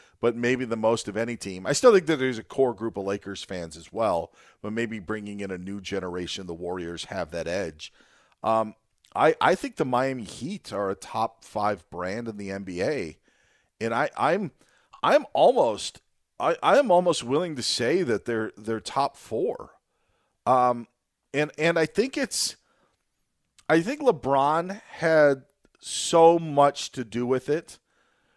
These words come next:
but you had to have a foundation there that was there with D Wade and, and Shaq.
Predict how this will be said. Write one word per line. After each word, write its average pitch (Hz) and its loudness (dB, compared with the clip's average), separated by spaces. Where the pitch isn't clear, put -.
but 147 4
you 143 0
had 156 4
to 156 2
have 139 2
a 135 4
foundation 123 -2
there 120 0
that 110 -4
was 107 -10
there 113 0
with 101 -4
D 110 -10
Wade 104 -4
and, 87 -12
and 92 -12
Shaq. 104 -2